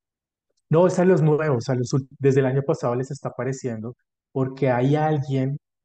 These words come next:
que está empecinado en reportar cada vez que yo subo algo. Incluso que hay artículos que yo subo y son de acceso gratuito, hay alguien que los está reportando. Y el señor Instagram me escribe, "Hey,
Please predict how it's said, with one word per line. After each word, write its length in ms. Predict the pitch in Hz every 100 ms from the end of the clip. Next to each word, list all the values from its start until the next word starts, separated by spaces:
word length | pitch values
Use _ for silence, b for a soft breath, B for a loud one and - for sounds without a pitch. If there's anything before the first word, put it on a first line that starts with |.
| _ _
que 60 |
está 200 | 123 -
empecinado 680 | 104 - 120 143 127 107 104
en 60 | 117
reportar 580 | 131 131 123 110 - 107 -
cada 120 | 120
vez 100 | 117
que 100 | -
yo 80 | 120
subo 360 | 117 120 117 117
algo. 300 | 107 95 - _ _ _ _ _ _ _ _
Incluso 480 | 139 139 151 139
que 160 | 165 180
hay 160 | 135 123
artículos 420 | 123 151 156 151
que 120 | 143
yo 140 | 110 107
subo 240 | - 131
y 40 |
son 120 | 131 139
de 80 |
acceso 240 | 135 139 135
gratuito, 580 | 139 117 120 113 165 180 _ _ _
hay 120 | -
alguien 140 | 120 123
que 100 | 143
los 140 | 135
está 160 | 139 120
reportando. 580 | 113 - 127 120 107 92 _ _ _ _ _ _ _
Y 120 | 117
el 80 | 113
señor 340 | 120 107 113
Instagram 480 | 131 131 139 131 131
me 80 | 123
escribe, 400 | - 120 107 110 _ _ -
"Hey, 320 | 101 -